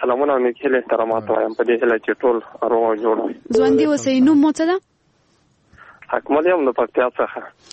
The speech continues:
Speaker 2: اکمل صاحب، مهرباني وکړئ، په پکتیا ولایت کې کانکور سږ کال څنګه و؟
Speaker 1: او، واقعاً کانکور د نورو کلونو په پرتله باندې، اه، ښه کانکور و، شفاف و.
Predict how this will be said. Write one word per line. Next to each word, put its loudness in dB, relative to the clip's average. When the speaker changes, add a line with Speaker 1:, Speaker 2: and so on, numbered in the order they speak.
Speaker 2:
اکمل 0
صاحب، 0
مهرباني 2
وکړئ، 0
په -2
پکتیا -2
ولایت 0
کې -6
کانکور 0
سږ -2
کال -2
څنګه 0
و؟ -2
Speaker 1:
او، 2
واقعاً 0
کانکور 0
د 0
نورو 2
کلونو 0
په -2
پرتله -2
باندې، 0
اه، 0
ښه -2
کانکور 0
و، 2
شفاف -2
و. 0